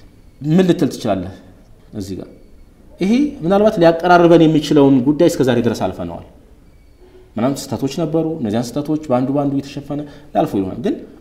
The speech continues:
አሁን ያለበት ሁኔታ ግን በዛ ደረጃ አይደለም የምናይበት አግባብ። አሁን ያለው ሁኔታ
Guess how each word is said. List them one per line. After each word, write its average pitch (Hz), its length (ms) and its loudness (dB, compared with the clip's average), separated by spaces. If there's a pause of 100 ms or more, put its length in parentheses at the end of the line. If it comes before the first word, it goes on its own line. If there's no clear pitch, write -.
አሁን 180 260 0
ያለበት 135 420 0
ሁኔታ 120 260 0
ግን 214 180 -6 (760)
በዛ 135 340 2
ደረጃ 107 240 -2
አይደለም 90 240 -6
የምናይበት 87 520 -12
አግባብ። 82 340 -12
አሁን 82 180 -16
ያለው 80 200 -16
ሁኔታ 87 200 -18